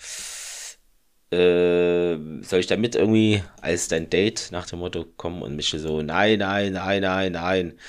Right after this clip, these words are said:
Bitte hier, das macht Spaß, versprochen, dies, das." Und Michel so, "Nein, hier ist ein Highschool-Treffen, ne, keine", was, Schwankenparty? Okay. Äh, "außerdem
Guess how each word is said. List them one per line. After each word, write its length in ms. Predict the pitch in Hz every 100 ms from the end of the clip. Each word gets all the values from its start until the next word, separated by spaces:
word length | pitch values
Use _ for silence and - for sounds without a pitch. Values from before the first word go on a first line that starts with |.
| - - -
Bitte 360 | - 175 - 151
hier, 260 | 143 147 135
das 140 | 123
macht 160 | 120 117
Spaß, 480 | - 104 107 -
versprochen, 640 | - 95 - 95 - 90 87
dies, 280 | 90 87 -
das." 300 | 82 82 -
Und 200 | 76 80
Michel 280 | - 87
so, 220 | 78 78 76 - - - -
"Nein, 340 | 87 95 104
hier 220 | 92 98 82
ist 140 | 80
ein 140 | 87
Highschool-Treffen, 880 | 90 92 - 90 - - 95 85 85
ne, 340 | 82 87 85 -
keine", 400 | - 82 85 - _ _ _ _ _ _ _ -
was, 240 | 95 -
Schwankenparty? 1080 | - - 82 92 - 82 - 78 78 - 87
Okay. 300 | - 71 78 - - - - -
Äh, 140 | 85
"außerdem 580 | 87 117 117 107 98 85